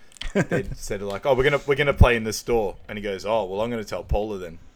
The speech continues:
Speaker 2: And then does, like, a fake laugh,
Speaker 1: Yeah.
Speaker 2: and it's just so awkward. <laughs> It's really, <laughs> really done well by
Speaker 1: Well,
Speaker 2: him.
Speaker 1: he's, he's trying to be cool, but it's just not
Speaker 2: Yeah.
Speaker 1: working for him.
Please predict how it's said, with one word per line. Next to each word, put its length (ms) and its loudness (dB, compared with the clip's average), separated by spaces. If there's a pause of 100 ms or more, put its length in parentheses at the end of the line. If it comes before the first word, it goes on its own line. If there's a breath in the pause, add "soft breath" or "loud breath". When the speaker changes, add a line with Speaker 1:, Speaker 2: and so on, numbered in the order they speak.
Speaker 2:
And 120 -10
then 160 -8
does, 180 -8
like, 140 -6
a 40 -12
fake 280 -10
laugh, 120 -6
Speaker 1:
Yeah. 240 -6
Speaker 2:
and 120 -16
it's 100 -18
just 160 -6
so 240 2
awkward. 580 -4
<laughs> 140 -4 (320 loud breath)
It's 100 -20
really, 440 -2 (180)
<laughs> 340 -4
really 300 -2
done 260 -4
well 200 -6
by 200 -8
Speaker 1:
Well, 120 4
Speaker 2:
him. 80 8
Speaker 1:
he's, 280 2 (160)
he's 280 -2
trying 680 6
to 140 0
be 320 2
cool, 360 2
but 320 -2
it's 160 -10
just 200 0
not 180 4
Speaker 2:
Yeah. 40 0
Speaker 1:
working 300 0
for 320 -10
him. 180 -14